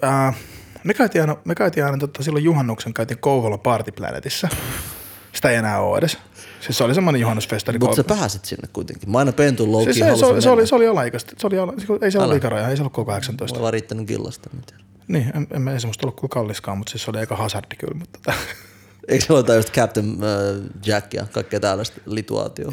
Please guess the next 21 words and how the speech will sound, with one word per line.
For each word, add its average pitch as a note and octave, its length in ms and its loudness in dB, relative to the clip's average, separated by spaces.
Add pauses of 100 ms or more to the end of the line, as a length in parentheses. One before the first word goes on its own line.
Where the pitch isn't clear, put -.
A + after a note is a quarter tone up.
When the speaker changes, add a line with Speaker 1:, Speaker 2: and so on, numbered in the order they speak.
Speaker 1:
Joo, A#3+ 220 6
mut F#3 200 0
mä G3 80 4
olin, E3+ 240 0
mä, E3 60 2 (120)
mä E3+ 200 0
muist-, D3+ 240 2
mä E3 80 0
muistan, D3 320 -2
kun, B2+ 380 -6
mä C#3 60 -4
muistan, C#3+ 280 -4
kun G#2 80 -8
Sere E3+ 440 2
oli, A2+ 300 0 (200)
sit - 140 -12
oli A2+ 140 0
Rocking C#3+ 380 2
the B2 100 0
North. A2+ 380 -2 (440)
Speaker 2:
Wow. F2 120 -8